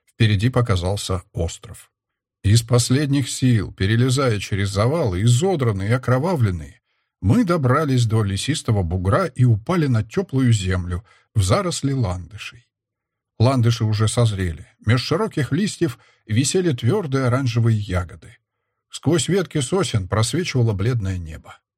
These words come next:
С нами был писатель Гайдар. Он обошёл весь остров. Остров был небольшой,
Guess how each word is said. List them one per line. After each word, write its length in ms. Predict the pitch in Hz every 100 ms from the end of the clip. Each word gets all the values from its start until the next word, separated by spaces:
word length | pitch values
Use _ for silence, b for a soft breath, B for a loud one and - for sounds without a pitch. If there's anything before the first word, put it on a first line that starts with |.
| _ _ _ _ _ _ _
С 140 | -
нами 220 | 156 214 202
был 200 | 165 170
писатель 500 | 143 120 160 - 135
Гайдар. 540 | 117 117 98 87 - _ _ _ _
Он 140 | 151
обошёл 440 | 143 135 123 120 90
весь 340 | 110 135 -
остров. 520 | 156 165 - 87 - _
Остров 340 | 165 - 147
был 200 | 135 135
небольшой, 600 | 135 135 131 139 - 214